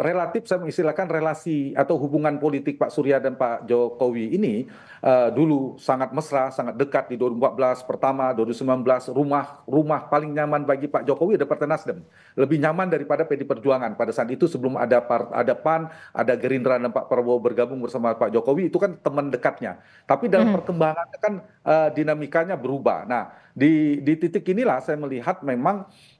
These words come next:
Speaker 1: eh, kalau kita perhatikan kemungkinan hubungan antara dua orang ini per hari ini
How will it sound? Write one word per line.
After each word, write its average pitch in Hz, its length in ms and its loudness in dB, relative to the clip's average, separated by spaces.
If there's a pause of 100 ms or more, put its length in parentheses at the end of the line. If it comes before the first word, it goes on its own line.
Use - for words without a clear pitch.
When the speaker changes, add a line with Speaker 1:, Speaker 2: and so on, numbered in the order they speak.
Speaker 1:
eh, 135 640 4 (160)
kalau 165 160 4
kita 160 240 -2
perhatikan 151 640 -2
kemungkinan 160 880 -4 (240)
hubungan 151 480 0
antara 139 720 0
dua 143 240 2
orang 147 320 -2
ini 147 160 -4
per 170 320 0
hari 147 240 0
ini 196 320 -2